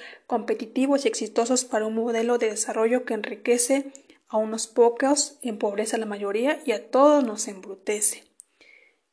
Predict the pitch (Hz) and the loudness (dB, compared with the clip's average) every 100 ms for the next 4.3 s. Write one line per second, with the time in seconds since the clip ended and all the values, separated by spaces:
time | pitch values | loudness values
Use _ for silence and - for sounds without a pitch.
0 | _ 240 226 226 226 233 233 254 269 269 | _ 2 2 2 0 2 4 4 4 2
1 | 220 220 220 208 202 202 269 277 311 302 | -2 -4 -6 -6 -6 2 4 4 4 2
2 | 247 220 214 220 262 269 262 285 285 277 | 0 0 -2 -4 -2 -2 2 2 4 2
3 | 277 233 240 277 226 233 196 220 254 208 | 2 -2 -4 -2 -2 -4 0 2 2 0
4 | - - | -6 -8